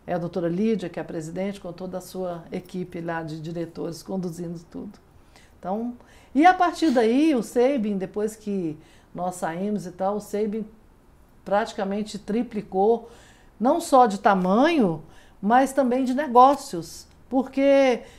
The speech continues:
eles que de-, eles, a própria, essa própria diretoria que tá aí,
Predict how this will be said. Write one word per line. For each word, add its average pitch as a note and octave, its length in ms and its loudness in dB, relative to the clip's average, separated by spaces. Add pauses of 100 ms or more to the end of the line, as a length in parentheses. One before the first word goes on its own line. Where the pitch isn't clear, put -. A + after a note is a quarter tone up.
(120)
eles E4+ 360 6
que A#3+ 140 0
de-, G3 100 2
eles, A3 640 4
a G#3 80 4
própria, A#3 380 2
essa G3 200 -2
própria A3+ 380 -2
diretoria F#3 540 -4
que E3+ 100 -16
tá D#3+ 140 -6
aí, C4 340 -4